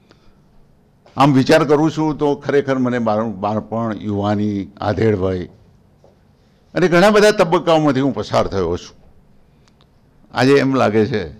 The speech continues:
કે પંચોતેર વર્ષ સડસડાટ કરતાં પસાર થઈ ગયા અને હું લગભગ જીવનના છેલ્લા મુકામે આવીને ઊભો છું. પંચોતેરમાં વર્ષે મને ત્રણ પ્રકારની લાગણીઓ થાય છે. એક આશ્ચર્ય થાય છે.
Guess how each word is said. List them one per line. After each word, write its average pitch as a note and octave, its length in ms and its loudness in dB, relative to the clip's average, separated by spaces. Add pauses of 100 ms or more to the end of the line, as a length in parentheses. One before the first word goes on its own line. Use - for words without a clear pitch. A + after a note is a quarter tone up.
(540)
કે B2 60 -2
પંચોતેર A#2 580 -2
વર્ષ F#2 320 -4 (1160)
સડસડાટ A#2+ 580 0
કરતાં G2 320 -2
પસાર F#2+ 280 -6
થઈ E2 220 -12
ગયા D2 200 -12 (840)
અને A2+ 160 0
હું A2 600 -2
લગભગ F#2+ 420 -4
જીવનના F#2+ 420 -6
છેલ્લા G2 360 -10
મુકામે F2 420 -12
આવીને E2+ 380 -10
ઊભો E2+ 280 -4
છું. - 200 -10 (1700)
પંચોતેરમાં G3+ 640 4
વર્ષે F#3+ 220 4
મને F#3+ 220 2 (480)
ત્રણ G3 200 4
પ્રકારની D3 440 4
લાગણીઓ G2+ 420 0
થાય F2 260 -10
છે. - 200 -20 (1200)
એક E3+ 100 0
આશ્ચર્ય E3 520 4
થાય F#2 220 -4
છે. - 200 -18